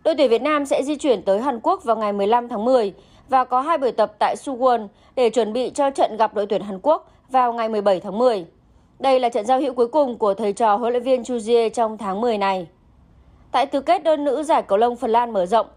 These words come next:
tay vợt Nguyễn Thùy Linh gặp cựu vô địch thế giới Pusala Sindhu. Tay vợt số một Việt Nam khởi đầu rất tốt với những pha tấn công đa dạng và hiệu quả để giành chiến thắng hai hai hai mươi trong set một.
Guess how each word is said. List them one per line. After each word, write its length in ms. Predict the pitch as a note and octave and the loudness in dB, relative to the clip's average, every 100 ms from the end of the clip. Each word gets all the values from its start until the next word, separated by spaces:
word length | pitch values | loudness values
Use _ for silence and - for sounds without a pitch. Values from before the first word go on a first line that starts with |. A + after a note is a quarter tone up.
| _ _ _ | _ _ _
tay 120 | D4 D#4 | -2 2
vợt 220 | D4 G3+ | 2 0
Nguyễn 180 | A3+ C#4+ | -4 -4
Thùy 140 | C4+ | 0
Linh 240 | C4 B3+ | 0 2
gặp 240 | A#3+ A#3+ - | 0 -2 -2
cựu 200 | C4+ G#3 | -4 -2
vô 140 | B3 | 0
địch 180 | B3 A#3+ | -2 -2
thế 160 | G3+ G3+ | -4 -2
giới 380 | G#3+ G3 G#3 - _ - - | 0 0 -2 -6 _ -12 -4
Pusala 540 | D#4 D4+ C4+ C4 B3 | -4 -2 2 2 2
Sindhu. 720 | A#3+ C4+ B3 C4+ B3+ A#3+ G#3+ - _ _ _ - - - - - - - | -2 -6 -2 0 2 0 -4 -10 _ _ _ -20 -20 -20 -20 -20 -6 0
Tay 120 | D#4+ | 2
vợt 200 | D4 B3+ | 2 2
số 120 | B3 | 0
một 180 | C#4+ C#4+ | 2 0
Việt 120 | A#3+ | -2
Nam 260 | B3 C4 B3 | -2 -2 -2
khởi 220 | B3+ G3+ | -2 2
đầu 180 | G3+ G3+ | 2 0
rất 160 | C#4+ | 0
tốt 200 | D#4 F4 - _ _ - | 0 0 -4 _ _ 0
với 160 | C4 | 0
những 160 | C#4+ D4 | 2 0
pha 120 | E4+ | 0
tấn 200 | D4 A#3+ | 0 0
công 200 | C#4+ C4+ | 0 2
đa 180 | C4 A#3+ | 0 2
dạng 280 | C#4 - G#3 | 0 -2 0
và 180 | G#3 | 0
hiệu 180 | G3+ G#3+ | 0 -4
quả 300 | - A3+ F3+ - _ _ | 0 0 0 -6 _ _
để 100 | A#3 | -2
giành 180 | A#3+ A#3+ | -2 -2
chiến 120 | B3+ | -2
thắng 180 | A3+ A3 | -4 -2
hai 180 | D4 C#4 | -4 -2
hai 220 | C#4 C4 | -2 -2
hai 120 | B3+ | -2
mươi 260 | B3+ B3+ A#3+ | 0 2 2
trong 180 | B3+ A#3 | 0 -4
set 160 | D#4 D4 | -4 0
một. 360 | B3 G#3 _ | 0 0 _